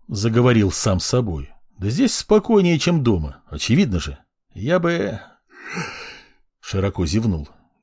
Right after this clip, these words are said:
«Всю жизнь бы так работал». Сон пришел сразу.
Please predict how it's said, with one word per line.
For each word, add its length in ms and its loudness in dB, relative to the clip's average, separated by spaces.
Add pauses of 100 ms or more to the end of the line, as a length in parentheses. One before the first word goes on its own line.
«Всю 280 -8
жизнь 320 -2
бы 140 -2 (300)
так 200 -6
работал». 480 -2 (720)
Сон 680 2
пришел 500 0
сразу. 600 -4